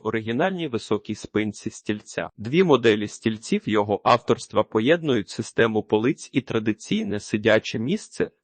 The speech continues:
Ця конструкція виглядає дуже легкою, прекрасно збалансована і може витримати суттєві навантаження. Крім того, в небольшому міщенні такий стілець може розділяти простір на функціональні зони, що куди лучше будь-яких перегородок.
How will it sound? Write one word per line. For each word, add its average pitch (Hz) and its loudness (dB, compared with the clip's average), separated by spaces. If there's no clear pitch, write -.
Ця - 0
конструкція 175 0
виглядає 113 2
дуже 107 -2
легкою, 104 -2
прекрасно 123 0
збалансована 110 2
і 117 -2
може 104 0
витримати 147 -2
суттєві 110 -2
навантаження. 113 2
Крім 202 2
того, 127 0
в 120 -8
небольшому 131 0
міщенні 185 0
такий 139 0
стілець 107 0
може 131 0
розділяти 113 0
простір 110 -2
на 113 -2
функціональні 135 -2
зони, 107 0
що - -2
куди 101 -4
лучше 180 -2
будь-яких 123 -2
перегородок. 104 -6